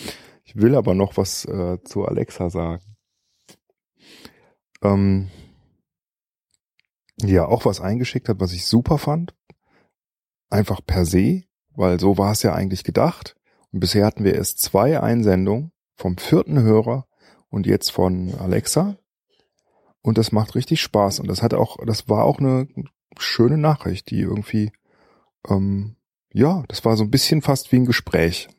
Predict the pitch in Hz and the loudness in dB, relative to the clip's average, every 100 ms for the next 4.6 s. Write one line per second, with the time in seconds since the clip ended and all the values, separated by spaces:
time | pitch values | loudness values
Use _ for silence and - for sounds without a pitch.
0 | - 104 104 _ - - _ - 95 95 | -8 -6 -6 _ -20 -20 _ -8 -4 -4
1 | - - 101 92 90 90 101 _ _ _ | -6 -4 -2 0 -2 -6 -10 _ _ _
2 | _ _ _ _ _ 113 - 113 107 110 | _ _ _ _ _ -6 -4 -4 -2 -2
3 | - - - 104 123 107 - 98 95 95 | -4 -8 -2 0 2 0 0 2 2 0
4 | - - 98 92 90 | -4 -8 -2 -2 -2